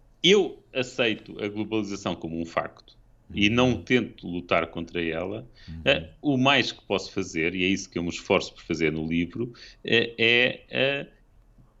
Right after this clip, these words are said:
Speaker 1: tentar que ela jogue a nosso favor.
Speaker 2: Uhum.
Speaker 1: Tentar que ela jogue a nosso favor. É um facto, penso eu, penso que isto é facilmente demonstrável, eh, que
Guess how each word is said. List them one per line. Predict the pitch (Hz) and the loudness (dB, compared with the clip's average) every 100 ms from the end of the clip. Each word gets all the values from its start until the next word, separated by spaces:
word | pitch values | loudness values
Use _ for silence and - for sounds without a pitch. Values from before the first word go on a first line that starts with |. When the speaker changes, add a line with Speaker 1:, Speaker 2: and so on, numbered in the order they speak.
| _ | _
Speaker 1:
tentar | 135 110 98 98 | 0 2 2 2
que | 117 | 0
ela | 117 | 0
jogue | 117 - 117 131 131 151 | -2 0 2 0 -4 -10
a | - | -8
nosso | 135 131 - | -6 -6 -8
favor. | 151 - - - - | -14 -10 -10 -10 -14
Speaker 2:
Uhum. | 92 80 78 85 - | -12 -10 -10 -12 -8
Speaker 1:
Tentar | 98 - 80 | -4 -2 -2
que | 95 | -2
ela | 101 | -2
jogue | 110 110 | -2 -2
a | |
nosso | 117 117 | -4 -4
favor. | 143 143 131 - - | -6 -4 -4 -6 -2
É | 143 | 2
um | 147 | 2
facto, | 127 - 82 - - _ - _ | 0 -4 -6 -6 -16 _ -20 _
penso | 104 95 - | -4 -4 -4
eu, | 82 90 104 - | -2 -2 -4 -6
penso | 90 - - | -6 -6 -16
que | - | -14
isto | - - - | -14 -10 -4
é | 76 | -4
facilmente | - 87 - 85 78 - | 0 0 0 -4 -6 -4
demonstrável, | 92 92 - 87 87 95 101 104 - - - - - | -4 -2 2 2 2 0 -6 -8 -20 -20 -20 -20 0
eh, | 101 95 95 - - _ _ _ _ _ _ _ - | 4 6 6 2 -6 _ _ _ _ _ _ _ -4
que | - - 147 - | 4 6 6 2